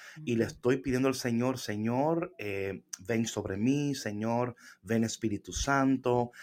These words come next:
Speaker 1: llena mi corazón, llena mi, mi mente, trae paz". Porque yo entiendo que yo no puedo producir esta paz por cuenta propia, ¿verdad? O sea, de
Speaker 2: Ujú.
Speaker 1: nuevo,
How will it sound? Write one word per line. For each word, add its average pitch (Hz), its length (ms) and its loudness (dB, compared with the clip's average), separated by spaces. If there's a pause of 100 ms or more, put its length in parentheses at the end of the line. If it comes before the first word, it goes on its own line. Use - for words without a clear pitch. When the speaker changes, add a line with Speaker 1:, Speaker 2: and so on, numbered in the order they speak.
(160)
Speaker 1:
llena 110 400 0
mi 104 120 -4
corazón, 131 800 0
llena 104 200 0
mi, 98 320 -8
mi 92 240 -10
mente, 127 800 2 (280)
trae 98 220 -2
paz". 135 920 0 (260)
Porque 143 240 6
yo 156 80 4
entiendo 190 500 4
que 147 140 0
yo 139 80 2
no 170 140 2
puedo 165 240 -2
producir 147 520 4
esta 120 300 -6
paz 139 260 -4
por 107 160 -4
cuenta 110 320 -2
propia, 120 400 -2
¿verdad? 107 180 0
O 117 40 -4
sea, 117 220 2 (300)
de 123 100 6
Speaker 2:
Ujú. - 20 4
Speaker 1:
nuevo, 135 380 6